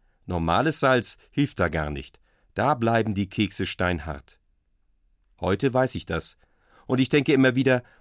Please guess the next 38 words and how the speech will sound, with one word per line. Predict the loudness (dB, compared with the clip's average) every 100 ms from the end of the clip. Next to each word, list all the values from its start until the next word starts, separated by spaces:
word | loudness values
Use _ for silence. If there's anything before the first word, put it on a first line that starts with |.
| _
auf | -4 -2
das | -2
Entscheidende | -2 -4 -2 0 0 0 -4
kommt | -4 -8 -8
es | -12
an. | -14 -16 -18 _ _ _ _ _ _ _ _ -10
Das | -8
ist | -6
beim | -2 0
Backen | 0 0 2 0
wichtig | 0 0 -2 -4 _ _ _
und | -2 0
für | 0 -2
die | 0
Adventszeit. | -2 -2 -2 -2 -6 -8 -8 -14 _ _ _ _ _ _
Ich | -14 0
will | 2
darauf | 4 4 2
achten, | 0 -4 -2 0
dass | 0 -2
das | -4 -4
Entscheidende | -6 -2 0 0 0 -2
dabei | 0 0 -2
ist. | -4 -8 -14 -20 _ _ _ _ _
Für | -2
mich | 0 2
ist | 0 2
das, | 0 -2 -14 _ _ _ -14
ich | -12 0
teile | 2 2
meine | 2 0
Zeit | 0 0 0
mit | -2 0
den | 2 2
Menschen, | 2 0 -2 -2
die | -2
ich | -6
liebe. | -6 -6 -8